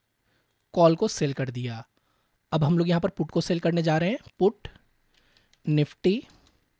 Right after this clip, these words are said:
करेंट वीक लॉट्स वन, और यहाँ पर जो कोड है वो बिल्कुल सेम है, क्योंकि मैंने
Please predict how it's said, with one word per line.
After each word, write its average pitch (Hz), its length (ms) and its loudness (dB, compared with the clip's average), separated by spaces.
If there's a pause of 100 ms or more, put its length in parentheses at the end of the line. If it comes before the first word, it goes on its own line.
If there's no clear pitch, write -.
(1900)
करेंट 156 360 0
वीक 190 280 -2
लॉट्स 156 360 -4
वन, 175 260 -4 (440)
और 160 160 0
यहाँ 165 220 0
पर 180 120 -2
जो 170 120 -2
कोड 165 300 -2
है 202 60 0
वो 208 140 -2
बिल्कुल 147 360 -6
सेम 147 360 -2
है, 220 100 -4 (260)
क्योंकि 175 220 -4
मैंने 175 200 -2